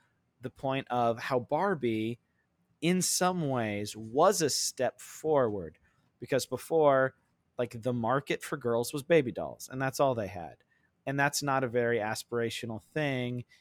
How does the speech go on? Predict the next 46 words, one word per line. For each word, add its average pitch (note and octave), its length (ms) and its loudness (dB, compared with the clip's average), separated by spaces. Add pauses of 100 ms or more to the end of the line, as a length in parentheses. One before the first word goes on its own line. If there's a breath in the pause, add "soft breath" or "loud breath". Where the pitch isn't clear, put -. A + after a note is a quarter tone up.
(140)
in E3 100 4
a D#3 60 6
number D#3+ 380 6
of G#2 180 -2
ways. G2+ 280 -4
Like, G#2 100 -10
when B2+ 120 -4
you're B2 100 -4
older, C#3+ 260 2
you C3+ 120 0
don't A#2+ 200 -4
want A2+ 240 -6
it, A2+ 180 -6
or C3+ 340 2
it's B2 140 -4
the A#2+ 140 0
idea A2+ 320 -2
of, G2+ 60 -8 (560 soft breath)
are, G#2+ 320 -2 (480)
is, A#2 280 -4 (220)
is B2+ 140 -2
the C#3 100 -2
only D#3 280 2
play C3+ 280 2
scenario B2 440 0
for A#2 200 -4
women A#2 280 -4
to B2+ 140 -4
eventually A#2 540 -4 (320 soft breath)
be B2 120 0
a A#2 60 -2
mom. A#2 420 -4
So A#2+ 200 -2
Barbie C#3+ 520 0
was C#3 380 0
a B2 40 -2
step - 300 -2
forward G#2 440 -8
that A2 160 -6
you G#2+ 100 -8
can C3+ 200 -10
do C#3 320 0 (440 soft breath)
all G2 120 -6
these A2+ 180 -2
other B2 180 0
things. A#2+ 580 -4